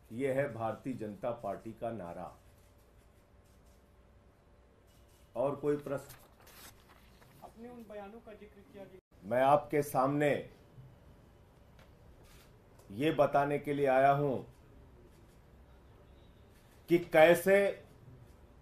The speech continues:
Speaker 1: कुचक्र रच-, रचकर,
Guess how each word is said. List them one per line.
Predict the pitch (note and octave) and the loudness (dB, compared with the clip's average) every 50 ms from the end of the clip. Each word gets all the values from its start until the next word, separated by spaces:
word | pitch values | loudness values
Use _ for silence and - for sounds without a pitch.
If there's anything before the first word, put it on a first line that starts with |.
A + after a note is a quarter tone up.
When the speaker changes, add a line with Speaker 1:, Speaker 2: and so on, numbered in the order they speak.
| - - - - - - - - - - - - - - - - - - - - - - - - | -20 -20 -20 -20 -20 -20 -20 -20 -20 -20 -20 -20 -20 -20 -20 -20 -20 -20 -20 -20 -20 -20 -8 0
Speaker 1:
कुचक्र | G#3 G#3+ G#3+ G#3+ - B3 B3 B3 - - A#3 | 2 2 2 8 8 8 8 8 6 4 4
रच-, | A3+ G#3+ F#3+ F#3+ - - - - - - | 6 6 6 6 4 4 0 -12 -14 -12
रचकर, | D#3+ - E3+ E3+ E3 - - - D#3 B2 - - | 0 4 4 4 4 4 2 2 2 2 2 -2